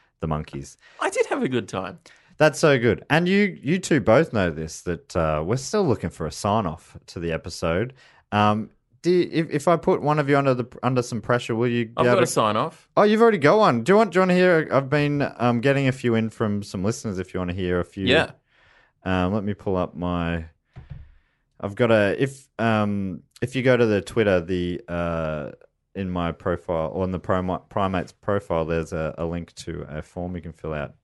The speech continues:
Speaker 1: um, for suggestions for different primate mascots or, or topics we should do. But it also has a thing, um, s-, asking to suggest a sign-off. And we've got a few like, uh, Jo-, oh boy, Josh.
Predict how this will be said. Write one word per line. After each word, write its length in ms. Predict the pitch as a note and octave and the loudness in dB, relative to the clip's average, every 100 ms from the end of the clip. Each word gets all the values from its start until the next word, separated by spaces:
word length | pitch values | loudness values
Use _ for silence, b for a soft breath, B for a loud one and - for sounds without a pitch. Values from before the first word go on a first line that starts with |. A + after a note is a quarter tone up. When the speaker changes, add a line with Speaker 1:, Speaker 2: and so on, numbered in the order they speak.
| - | -16
Speaker 1:
um, 220 | D2 D#2 _ | -14 -14 _
for 140 | - | -10
suggestions 600 | - G2 G2+ F#2+ - F2+ | -8 -4 -2 -2 -6 -10
for 320 | - F2 E2 | -4 -2 -2
different 520 | D#2 - - F2 - _ | -4 -10 -8 -8 -8 _
primate 400 | C3 A#2 A2 G#2 | -2 0 0 0
mascots 500 | G#2+ A2 - A2 - | -2 -2 -2 -4 -2
or, 280 | F#2+ E2+ D#2+ b b | -2 -2 -4 b b
or 100 | - | -8
topics 420 | - C#3+ C#3 C#3+ - | -2 -2 0 -4 -4
we 120 | C#3+ | -6
should 180 | C#3 B2+ | -6 -4
do. 240 | C#3+ F3+ - b b | -2 -2 -6 b b
But 100 | - | 0
it 60 | A#2+ | 2
also 260 | B2 B2 | 2 2
has 160 | A2+ G#2+ | 0 2
a 60 | G#2+ | -2
thing, 420 | - G#2 G2+ - | -2 -4 -4 -6
um, 440 | F2+ F#2 F2+ E2+ A1+ | -4 -4 -4 -8 -12
s-, 160 | - - _ - | -20 -20 _ -6
asking 380 | F2+ F2 F2 E2+ | -6 -6 -10 -10
to 80 | |
suggest 460 | E2 - E2+ F2 - | -10 -10 -8 -10 -10
a 60 | D#2+ | -14
sign-off. 560 | - E2 E2+ D#2+ _ _ b b b | -8 -6 -6 -8 _ _ b b b
And 160 | E2+ E2 | -8 -4
we've 140 | E2 | -6
got 160 | - F2+ | -2 -4
a 40 | |
few 360 | D#2 - F2 F2 | -4 -4 -2 0
like, 360 | E2 D#2+ - E2+ | 0 -2 -6 -6
uh, 280 | D#2 D2+ D2 b b b b b _ _ | -4 -4 -6 b b b b b _ _
Jo-, 320 | C#3 C#3+ - _ _ _ _ _ - | 0 0 -2 _ _ _ _ _ -8
oh 140 | F2+ | -8
boy, 360 | - F#2 D#2+ D#2+ _ _ _ _ _ _ | -4 -2 -2 -6 _ _ _ _ _ _
Josh. 480 | - B2 - - | -2 0 0 -8